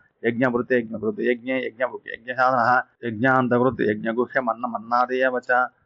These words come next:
आत्मयोनि स्वयं जातो वैकानः सामगायिनः। देवकीनन्दनस्रष्टा कीर्तिशः पापनाशनः। शङ्खं गृह्णन्ति केशग्रे सारङ्गधन्वगदाधरः। తదాంగపాన వృక్షోభ్య సర్వప్రహరణాయుధః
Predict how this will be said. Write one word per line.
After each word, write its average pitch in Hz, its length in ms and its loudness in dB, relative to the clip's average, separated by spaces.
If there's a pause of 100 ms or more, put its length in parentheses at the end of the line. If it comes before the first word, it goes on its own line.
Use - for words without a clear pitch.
(160)
आत्मयोनि 123 520 2
स्वयं 107 360 -2
जातो 123 380 2
वैकानः 110 540 -2
सामगायिनः। 123 840 0 (380)
देवकीनन्दनस्रष्टा 120 1120 0
कीर्तिशः 113 460 -2
पापनाशनः। 123 800 0 (320)
शङ्खं 123 420 -2
गृह्णन्ति 123 400 -2
केशग्रे 113 520 -4
सारङ्गधन्वगदाधरः। 120 1400 -2 (320)
తదాంగపాన 123 520 2
వృక్షోభ్య 117 520 0 (140)
సర్వప్రహరణాయుధః 120 1000 0